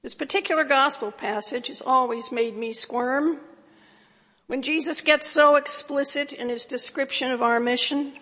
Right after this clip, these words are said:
especially the part about division in the family, which I have personally experienced,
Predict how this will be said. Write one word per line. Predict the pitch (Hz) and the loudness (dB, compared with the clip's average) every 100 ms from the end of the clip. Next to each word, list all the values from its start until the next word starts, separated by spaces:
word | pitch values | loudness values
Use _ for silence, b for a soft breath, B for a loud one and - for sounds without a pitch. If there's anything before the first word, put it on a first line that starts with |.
| - _ b b - | -20 _ b b -8
especially | 247 - 294 302 - 294 | -6 2 2 2 -2 -8
the | 262 | -8
part | - 262 254 247 | -6 -2 -2 -2
about | 233 226 202 | 0 -2 -2
division | 220 240 233 240 247 269 277 - | -8 -2 -2 -4 -6 -8 -10 -12
in | 226 | -8
the | 220 | -8
family, | - 220 226 240 262 262 - _ _ _ b b b b b b b _ _ - | -6 -6 -4 -4 -6 -8 -16 _ _ _ b b b b b b b _ _ -14
which | 240 240 | -6 -2
I | 240 | 0
have | 247 226 | -2 -4
personally | 254 240 - 220 226 - | -4 -4 -4 -4 -4 -6
experienced, | 233 - - 240 247 277 294 - - | -10 -10 -8 -8 -8 -8 -8 -10 -12